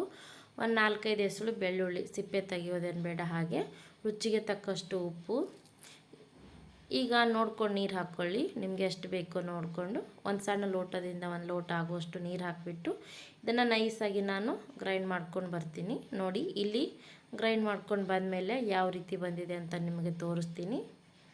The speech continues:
ಈಗ ಸೇಮ್ ಕಾಯಿ ಚಟ್ನಿ ನಾವು ರುಬ್ತೀವಲ್ಲ, ಅದೇ ರೀತಿ ಇದನ್ನು ಗ್ರೈಂಡ್ ಮಾಡ್ಕೊಳ್ಬೇಕು. ಈಗ ನಾನು ಒಂದು ಬೌಲಿಗೆ ಸರ್ವ್ ಮಾಡ್ತೀನಿ ಇದನ್ನು.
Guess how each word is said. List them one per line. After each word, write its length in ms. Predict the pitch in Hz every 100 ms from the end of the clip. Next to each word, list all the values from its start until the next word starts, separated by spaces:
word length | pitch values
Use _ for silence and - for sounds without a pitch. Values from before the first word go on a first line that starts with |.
| - - - -
ಈಗ 160 | 226 220
ಸೇಮ್ 300 | 220 254 240
ಕಾಯಿ 260 | 233 214 214
ಚಟ್ನಿ 380 | 214 214 214 208
ನಾವು 220 | 208 196
ರುಬ್ತೀವಲ್ಲ, 580 | 190 175 - 190 180 240 -
ಅದೇ 260 | 202 190
ರೀತಿ 340 | 185 185 180 311 466 - - - - 190
ಇದನ್ನು 420 | 185 190 240 349
ಗ್ರೈಂಡ್ 300 | 190 185 185
ಮಾಡ್ಕೊಳ್ಬೇಕು. 880 | 180 175 - 175 170 170 233 381 - - - - - -
ಈಗ 200 | - 240 233
ನಾನು 300 | 226 214 208
ಒಂದು 140 | 202 190
ಬೌಲಿಗೆ 420 | 190 190 190 254
ಸರ್ವ್ 320 | 254 190 185
ಮಾಡ್ತೀನಿ 440 | 185 175 - 180
ಇದನ್ನು. 460 | 175 170 180 202 370